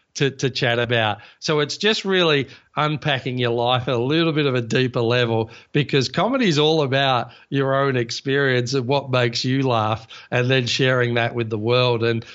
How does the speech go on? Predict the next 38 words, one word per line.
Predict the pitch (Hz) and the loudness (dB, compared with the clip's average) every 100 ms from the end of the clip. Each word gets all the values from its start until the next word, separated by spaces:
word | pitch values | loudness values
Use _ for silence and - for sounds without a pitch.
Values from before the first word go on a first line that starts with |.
| - | -8
and | 127 131 | -2 0
it | 135 143 | 2 2
is, | 165 165 127 | 2 0 0
it's, | 139 127 - | -2 -2 -2
uh, | 147 139 131 - - - _ _ - | 0 2 0 -4 -14 -20 _ _ -4
it's, | 127 123 - | -4 -4 -2
uh, | 131 131 | 0 2
I | 143 156 | 2 0
know | 151 143 | 0 -2
my | 139 151 | -2 -4
first | - 143 135 | -2 -2 -2
stand-up | - 135 131 127 127 120 | -2 -2 0 0 -2 -2
gig, | 143 156 165 - - - | -2 0 -2 -8 -20 -10
it | 180 135 | -4 -2
was, | 135 135 113 | 0 0 2
um, | 135 123 123 120 120 120 _ _ - | 2 2 2 0 -4 -10 _ _ -6
it | 123 | -2
was | 123 127 113 | 0 -2 -2
just | 143 120 - | -2 -2 -2
people | 143 135 127 | -2 0 0
staring | 120 - 135 143 139 123 | 0 2 2 4 2 2
w-, | 127 | 0
at | 131 135 143 | 0 -2 0
me | 139 131 | 0 2
and, | 123 123 | 0 -2
and | 139 123 | -2 0
not | 139 147 | 0 0
doing | 143 139 135 | 0 0 0
too | 123 135 | -2 -2
much. | 127 139 127 - | 0 0 -2 -4
And, | 131 123 131 | -4 -2 0
uh, | 127 123 - - - | 0 -2 -6 -20 -6
I | 123 | -2
was | 127 | -2
very | 117 143 135 | 0 0 0
fortunate | - 143 135 131 131 123 120 | 0 -2 -2 0 0 0 0
to | 123 | 0
have | 127 117 | 2 0